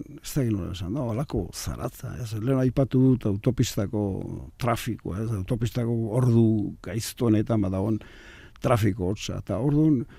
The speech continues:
askotan, ba, ez dira, esango nuke, gauza bi edo hiru edo lau gauza funtsezkoak, eh, aintzat hartzen, ez? Eta orduan, hemen funtsezkoa da, ba, ba, esate baterako, ba, ba,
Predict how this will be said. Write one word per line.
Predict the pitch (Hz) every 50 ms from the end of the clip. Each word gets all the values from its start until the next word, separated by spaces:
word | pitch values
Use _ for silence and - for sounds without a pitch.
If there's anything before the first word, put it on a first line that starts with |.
| - - - -
askotan, | - - - - - 107 - - - 180 170 - 160 160 156 127
ba, | 120 104 -
ez | - - - - -
dira, | - 170 147 143 147 147 139 127 - - - - -
esango | - - - 151 135 139 131
nuke, | 123 123 135 147 135 113 - - - -
gauza | - 165 - - 143 127 120 - - - - - - -
bi | - 156 135 170 165 160 - -
edo | - - 127 123 123 120 - _
hiru | - 170 165 160 143 147 123 -
edo | - - 120 113 104 107
lau | 113 127 143 147 143 123 - 87
gauza | 101 113 131 147 156 - - - 117
funtsezkoak, | - - - 123 120 117 - - - 135 127 - - - - 110 117 120 117 -
eh, | - - 110 101 95 92 -
aintzat | - 135 131 120 - 120 101 95 -
hartzen, | 98 98 - - - - 98 -
ez? | 117 117 -
Eta | - 120 123
orduan, | 143 147 156 165 160 147 - - - - - - - - -
hemen | - 143 151 151 156 151 139
funtsezkoa | 120 - - 110 110 110 - - 147 143 - - - 143 139
da, | 143 156 147
ba, | 120 110 85 65 52 - - - - - - - -
ba, | - - 104 87
esate | - 123 123 123 127
baterako, | 127 120 127 131 127 127 123 - - 151 156 160 -
ba, | - 110 107 92 82 - - - - - - - - - - - - -
ba, | - - 95 90 82 90 92 80